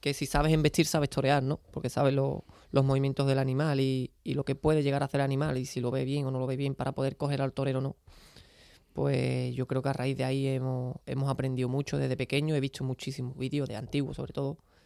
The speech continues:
y en cambio al toro de ahora, pues, pues súper actualizado y bueno, es algo que, que me gusta, ¿no? Que lo siento así y, y mientras lo sienta, pues voy a seguir siendo feliz, haciendo feliz al público.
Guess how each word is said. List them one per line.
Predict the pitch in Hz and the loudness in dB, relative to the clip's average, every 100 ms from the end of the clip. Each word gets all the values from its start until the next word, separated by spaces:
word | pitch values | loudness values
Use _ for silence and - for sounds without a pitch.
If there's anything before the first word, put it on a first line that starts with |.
| _ _ _ _ _ - | _ _ _ _ _ -4
y | 131 127 127 127 127 | -2 0 -2 -2 -4
en | 127 | -4
cambio | 127 131 131 | -4 -4 -4
al | 123 | -4
toro | - 127 131 | -4 -4 -2
de | 131 | -2
ahora, | 131 143 | 0 -2
pues, | 131 127 123 - - | -4 -6 -6 -10 -10
pues | 120 | -10
súper | - - 120 | -8 -6 -6
actualizado | - 123 120 - 135 147 151 | -6 -8 -8 -6 -2 -2 -2
y | 143 127 120 | -2 -4 -4
bueno, | 123 135 | -6 -6
es | |
algo | 131 131 | -4 -4
que, | 127 120 - | -4 -6 -6
que | 127 | -4
me | 127 | -2
gusta, | 165 - | -2 -2
¿no? | 147 | -4
Que | 147 | -4
lo | 123 | -4
siento | 135 135 | -4 -2
así | 131 143 160 135 127 - | -4 -2 -4 -4 -6 -8
y, | - | -8
y | |
mientras | 120 123 127 | -6 -6 -8
lo | 123 | -6
sienta, | 131 139 | -6 -6
pues | - 127 123 | -6 -4 -4
voy | 120 | -6
a | |
seguir | - 127 | -6 -8
siendo | 127 123 | -6 -8
feliz, | - 113 147 | -6 -4 -4
haciendo | 143 131 127 | -4 -6 -6
feliz | 120 123 | -6 -6
al | - | -6
público. | 127 135 | -6 -8